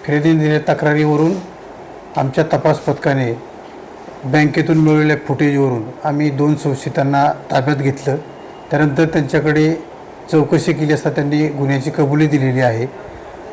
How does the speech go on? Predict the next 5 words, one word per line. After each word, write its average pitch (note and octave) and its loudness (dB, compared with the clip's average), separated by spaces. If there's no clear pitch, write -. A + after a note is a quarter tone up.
या, E3 6
अ, D#3+ -2
दोन्ही D3+ 2
संशयितांकडे D#3+ 0
आम्हाला D3+ 4